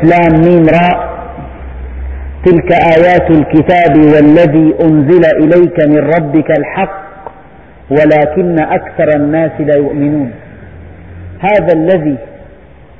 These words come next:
أنزل إليك من ربك، أي هذا القرآن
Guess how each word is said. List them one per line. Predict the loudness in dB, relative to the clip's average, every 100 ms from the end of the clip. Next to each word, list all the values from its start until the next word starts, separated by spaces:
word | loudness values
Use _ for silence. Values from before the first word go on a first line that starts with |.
| -4 0
أنزل | 0 2 2 2 2
إليك | 2 2 2 0
من | 0 0 0
ربك، | -2 -4 -10 -14 -20 -20 -20 -20 -20 -20 -20 -20 -20 -20 -20 -6 0
أي | 0
هذا | 2 0 0
القرآن | -2 0 -2 0 0 0 -2